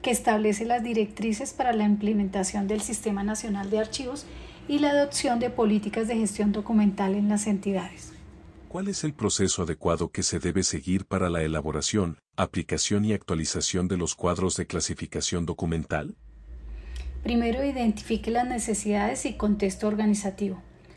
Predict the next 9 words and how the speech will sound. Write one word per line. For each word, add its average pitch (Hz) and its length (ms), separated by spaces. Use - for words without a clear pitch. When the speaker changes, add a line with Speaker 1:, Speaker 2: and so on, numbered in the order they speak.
Speaker 1:
Determine 220 580
las 254 140
necesidades 208 640
de 247 120
gestión 208 400
documental 208 580
en 220 260
la 220 140
organización, 208 880